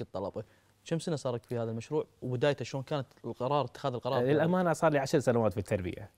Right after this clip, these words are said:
Speaker 2: ولكن
Speaker 1: مم.
Speaker 2: بدينا في عملية التطوير وهذا من قبل خمس سنوات. فكانت
Speaker 1: مم.
Speaker 2: أول خمس سنوات في حياتي كانت عبارة عن تجارب، وقاعد أخطئ، أخ أقول أفشل وأرجع مرة ثانية، آه، أصحح اللي عندي،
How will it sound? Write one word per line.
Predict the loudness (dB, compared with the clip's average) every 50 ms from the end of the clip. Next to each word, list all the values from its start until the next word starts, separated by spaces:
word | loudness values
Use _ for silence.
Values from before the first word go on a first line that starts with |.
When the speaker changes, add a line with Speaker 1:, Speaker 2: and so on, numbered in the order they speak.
| -4
Speaker 2:
ولكن | 2 4 4 4 4 2 0 -4 -2 -2
Speaker 1:
مم. | -4 -4 -4 -6
Speaker 2:
بدينا | -8 -6 -2 -2 2 2 4 4 4 2
في | 0 0 0 2
عملية | 2 2 2 2 2 2 0 2 0
التطوير | -2 0 -2 -4 -2 0 0 2 2 0
وهذا | 0 0 2 2 2 0 -2 -6 -10 -20 -20 _ _ _ -4
من | -2 2
قبل | 4 4 4 4
خمس | 4 2 2 0 0 0
سنوات. | 0 0 0 0 -4 -6 -14 -18 -20 _ -20 -20 -20 _ _
فكانت | -2 0 2 2 2 0 2
Speaker 1:
مم. | 2
Speaker 2:
أول | 4 4 4
خمس | 4 4 0 0 2 4
سنوات | 4 4 4 4
في | 2 0
حياتي | 2 4 4 4 4 2 0
كانت | 0 2 2 2 2 2 0 0 0
عبارة | 2 2 2 2 2
عن | 2 0 0
تجارب، | 0 0 4 4 4 4 4 0 -4 -10 -14 _ _ _ _ _ _ _ _ -20 -20 _ -6
وقاعد | -2 2 2 4 2 2 0
أخطئ، | 0 -4 -2 2 4 4 4 4 0 -4
أخ | 0 2 2 2 2 0 0 0
أقول | 2 2 2 2
أفشل | 4 2 2 2 2 2 4 4 4
وأرجع | 4 4 4 4 6 4 0 0
مرة | 2 2 2 2
ثانية، | 2 2 0 2 2 2 2 2 0 -2 -12 -20 -20 -20 -20 -10 -4
آه، | -2 0 0 0
أصحح | -2 -2 -2 -4 -2 -2 -4 -2
اللي | 0 0 0
عندي، | 0 -2 -4 -6 -8 -10